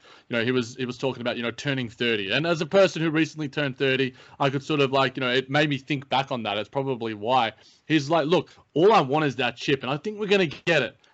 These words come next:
And this season obviously didn't eventuate the way that, that he wanted it to and they wanted it to in, in Houston. And I think now it seems to me that it's championship or bust.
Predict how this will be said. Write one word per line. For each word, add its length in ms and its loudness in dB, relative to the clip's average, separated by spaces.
And 160 -2
this 160 4
season 300 -4
obviously 300 -4
didn't 180 -4
eventuate 500 -2
the 60 -8
way 160 -2
that, 220 -10
that 160 -4
he 160 -4
wanted 220 -2
it 80 -10
to 100 -4
and 120 -8
they 140 0
wanted 320 -4
it 140 -6
to 340 -2
in, 140 -6
in 120 -6
Houston. 540 -4
And 80 4
I 100 4
think 280 0
now 400 2
it 160 0
seems 300 -4
to 80 -4
me 160 0
that 180 -2
it's 100 -14
championship 640 -4
or 80 0
bust. 480 -2